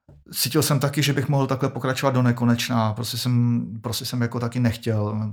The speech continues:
Musel jsem to v podstatě nějak jako utnout.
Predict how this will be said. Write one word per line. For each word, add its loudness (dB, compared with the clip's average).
Musel -4
jsem -2
to -6
v -16
podstatě -4
nějak 0
jako -4
utnout. -4